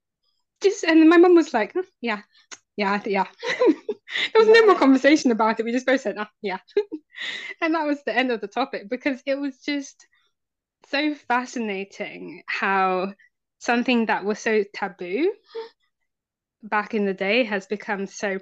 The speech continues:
Speaker 1: prevalent in, like, manifestation and law of attraction and law of assumption. So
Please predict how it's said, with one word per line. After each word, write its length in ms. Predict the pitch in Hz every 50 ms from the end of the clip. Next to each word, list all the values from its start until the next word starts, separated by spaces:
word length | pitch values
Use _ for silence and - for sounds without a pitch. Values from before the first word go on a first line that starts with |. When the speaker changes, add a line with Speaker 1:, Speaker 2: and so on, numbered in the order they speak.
| _ _
Speaker 1:
prevalent 680 | - - 208 196 190 196 208 220 240 269 277 277 254 _ _ -
in, 240 | 208 202 196 190 185 180
like, 240 | 180 165 190 185
manifestation 1080 | 190 190 190 196 196 - 208 196 - - 202 196 208 202 - 208 196 196 190 196 190 180
and 120 | - 180
law 100 | 180 180
of 60 | 170 170
attraction 540 | 196 - - 208 - 208 - - - 185
and 140 | 175 165 165
law 140 | 185 190 185
of 40 | 175
assumption. 540 | 185 - - 190 190 170 - - 196 190 196
So 240 | 196 - 220 202 202